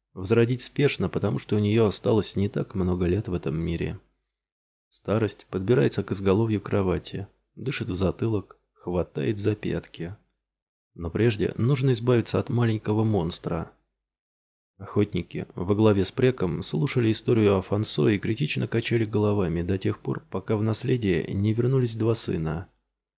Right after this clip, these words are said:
Гектор и Атиус, которые так и не смогли добраться до Ясмин и ее ребенка прежде, чем она достигла болот Манчак,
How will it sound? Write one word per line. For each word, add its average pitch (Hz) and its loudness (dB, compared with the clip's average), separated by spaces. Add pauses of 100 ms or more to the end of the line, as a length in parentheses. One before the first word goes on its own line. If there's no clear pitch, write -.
(100)
Гектор 92 -2 (100)
и 117 -2
Атиус, 95 -4 (920)
которые 98 0
так - -6
и - -2
не 117 0
смогли 113 0
добраться 95 0
до 95 0
Ясмин 123 0
и - -4
ее 107 2
ребенка 101 0
прежде, 98 0
чем 101 -2
она 123 2
достигла 107 0
болот 101 2
Манчак, - -2